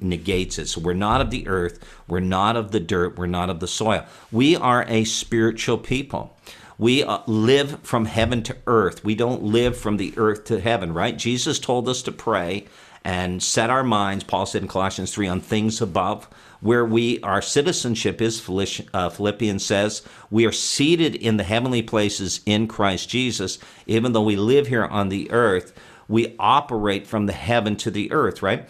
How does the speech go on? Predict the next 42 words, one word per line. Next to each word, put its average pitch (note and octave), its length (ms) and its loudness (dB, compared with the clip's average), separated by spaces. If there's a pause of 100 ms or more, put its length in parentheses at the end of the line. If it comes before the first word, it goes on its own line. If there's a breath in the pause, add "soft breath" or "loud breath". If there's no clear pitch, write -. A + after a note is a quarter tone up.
(280 loud breath)
Jesus C#3 520 2
said A2+ 200 4
in G#2+ 120 2
John A2 300 2
five G2+ 360 0
nineteen G2 720 0 (320 loud breath)
that G2 360 0
he B2+ 280 0
could A#2 240 0
do G#2+ 120 2
nothing A2 600 2
on G2+ 240 0
his G2 260 -4
own, A2 520 2 (260 loud breath)
but G#2+ 200 2
what D3+ 240 2
he B2+ 180 -4
saw C#3+ 480 2
the C3 140 0
Father D3+ 520 2
doing G#2 420 0
in F#2 100 -4
heaven, G#2+ 340 0
he D3+ 300 -4
did G#2 400 2
on A2+ 180 0
the C3 180 -2
earth. B2 240 2
So A#2 120 -2
we A2+ 160 2
live D3 480 2 (260 loud breath)
from G#2 180 0
heaven A#2 340 2
to C3+ 200 2
earth. G#2+ 240 2
Your C3+ 340 4
will C#3+ 380 4
be C#3 200 -2
done, G2 420 0
your A#2 240 2
kingdom C3 520 -2
come F2 380 -2